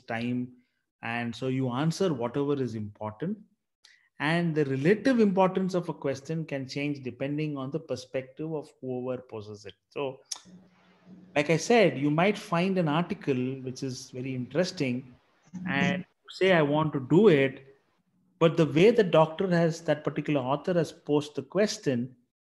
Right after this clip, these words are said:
maybe you can ask the question slightly differently. Maybe on retrospect, when you read that article, maybe the doctor should have asked this question like this.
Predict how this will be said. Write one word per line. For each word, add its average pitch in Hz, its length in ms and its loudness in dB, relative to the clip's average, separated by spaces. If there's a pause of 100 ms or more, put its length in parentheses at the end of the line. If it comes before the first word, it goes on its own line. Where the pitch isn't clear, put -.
(160)
maybe 226 280 6
you 202 160 6
can 202 160 2
ask 190 300 2
the 185 100 -2
question 175 400 0
slightly 160 480 -2
differently. 135 800 -2
Maybe 180 420 -4 (280)
on 143 200 0
retrospect, 180 840 2
when 135 120 -2
you 139 100 0
read 151 320 2
that 147 160 2
article, 123 580 -6 (720)
maybe 262 340 4
the 208 120 6
doctor 165 400 4
should 180 220 -2
have 175 120 4
asked 160 280 0
this 156 120 -2
question 151 480 -4
like 147 260 -2
this. - 420 2